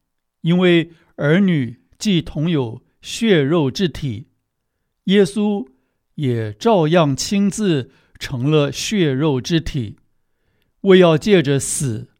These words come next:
败坏那掌死权的，就是魔鬼，并且要释放那些一生因怕死而为奴仆的人。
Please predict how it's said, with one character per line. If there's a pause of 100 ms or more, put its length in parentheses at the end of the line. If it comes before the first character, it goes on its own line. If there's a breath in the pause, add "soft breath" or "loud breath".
(640)
败
坏
那
掌
死
权
的， (320 soft breath)
就
是
魔
鬼， (1080)
并
且
要
释
放 (300 soft breath)
那
些
一
生 (200)
因
怕
死 (320)
而
为
奴
仆
的
人。